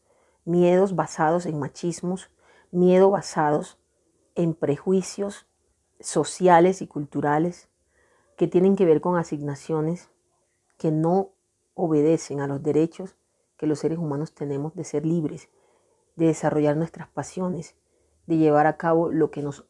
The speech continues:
gusta, lo que queremos y lo que amamos. Desde Evas y Adanes siempre vamos a ser una plataforma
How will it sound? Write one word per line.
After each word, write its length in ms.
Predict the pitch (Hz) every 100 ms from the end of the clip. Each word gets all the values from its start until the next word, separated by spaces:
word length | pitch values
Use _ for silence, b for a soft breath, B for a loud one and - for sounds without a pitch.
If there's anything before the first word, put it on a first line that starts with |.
| _
gusta, 560 | - 185 180 - 143 139 b _ _
lo 220 | 175 160
que 160 | 151 143
queremos 460 | 143 147 156 175 165
y 40 |
lo 140 | 135
que 100 | -
amamos. 500 | 139 131 156 165 - _ _ _ -
Desde 220 | 196 175
Evas 200 | 185 208
y 40 | 190
Adanes 280 | 165 180
siempre 540 | - 208 190 160 - 147
vamos 240 | 147 165
a 60 | 160
ser 280 | - 147 - b b b b
una 260 | 190 190 175
plataforma 840 | 156 156 - 170 151 139 139